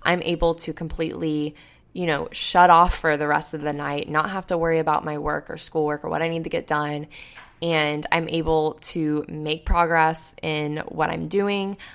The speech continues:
I got what I needed to get done. And that feels, at the end of the day, a million times better than taking that break to go doom scroll on my phone does. Does that make sense? I hope that makes sense. But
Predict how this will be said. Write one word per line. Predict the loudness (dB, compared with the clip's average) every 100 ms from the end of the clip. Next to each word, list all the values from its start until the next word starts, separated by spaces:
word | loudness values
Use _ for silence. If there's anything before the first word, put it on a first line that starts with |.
| -6
I | 0
got | 4 4
what | 4
I |
needed | 0 -2 -4
to | -4
get | -6 -4
done. | 0 2 2 -2 -6 -10 -12
And | -8 -8 -8 -10 -4
that | 4 4 4
feels, | 0 0 2 2
at | -2
the | -6
end | -4
of | -4
the |
day, | -4 -4 -4
a | -6
million | -6 -6 -6
times | -6 -8 -4
better | -4 -2 -2 -2
than | -4 -4 -4 -10 -14 -20 -20 _ -10
taking | 0 0 2 2
that | 4 2 0 -16 -20 -8
break | 2 4 4 0
to | -2
go | 0 0
doom | -2 -6
scroll | -6 -2 -2
on | -2
my | -6
phone | -6 -6 -6 -12 -16 -10
does. | -6 -6 -6 -12 -10
Does | -2 6
that | 6
make | 6 -4
sense? | -4 -4 -4 -4
I | -4
hope | -2 -2
that | -2
makes | -4 -8 -8
sense. | -8 -8 -2
But | 0 0